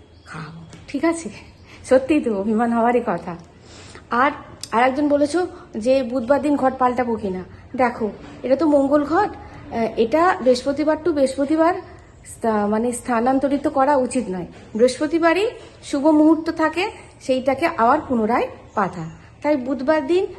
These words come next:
যদিও বা কার্যক্ষেত্রে সুবিধার জন্য বৃহস্পতিবার দিন পাল্টাও, তাও এই বুধ-, সরি, বুধবার দিন পাল্টাও, তাহলে প্রদোষকালটাকে কিন্তু পাল্টাবে না, কেননা বিকেল সাড়ে পাঁচটা থেকে ছটা কুড়ি পর্যন্ত থাকে প্রদোষকাল। ওই সময়টা ব্রহ্ম মুহূর্ত চলে, ওই সময়টা কোনো অমঙ্গল জিনিস না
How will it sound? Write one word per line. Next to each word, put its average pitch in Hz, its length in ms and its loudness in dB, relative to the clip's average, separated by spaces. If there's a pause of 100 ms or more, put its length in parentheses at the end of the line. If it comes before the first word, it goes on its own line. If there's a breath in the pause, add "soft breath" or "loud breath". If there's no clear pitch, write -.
(180 loud breath)
যদিও 254 380 2
বা 339 120 4
কার্যক্ষেত্রে 285 600 0
সুবিধার 311 400 -2
জন্য 330 320 4 (380 loud breath)
বৃহস্পতিবার 277 560 2
দিন 320 140 4
পাল্টাও, 311 460 2 (340 loud breath)
তাও 269 280 2
এই 240 160 2
বুধ-, 240 220 -2
সরি, 233 260 0
বুধবার 254 400 0
দিন 330 160 6
পাল্টাও, 320 420 0 (280 loud breath)
তাহলে 302 260 2
প্রদোষকালটাকে 330 760 0
কিন্তু 330 200 6
পাল্টাবে 196 420 -2
না, 165 140 -8 (340 loud breath)
কেননা 294 220 2
বিকেল 294 340 -2
সাড়ে 294 240 0
পাঁচটা 311 300 0
থেকে 339 320 0
ছটা 285 260 -2
কুড়ি 285 220 0
পর্যন্ত 294 380 0
থাকে 302 300 -2
প্রদোষকাল। 269 540 -2 (420 loud breath)
ওই 294 140 0
সময়টা 302 320 2
ব্রহ্ম 302 300 6
মুহূর্ত 294 320 4
চলে, 190 360 -4
ওই 269 120 0
সময়টা 339 440 0 (300)
কোনো 330 160 6
অমঙ্গল 247 380 2
জিনিস 240 380 -2
না 180 140 -2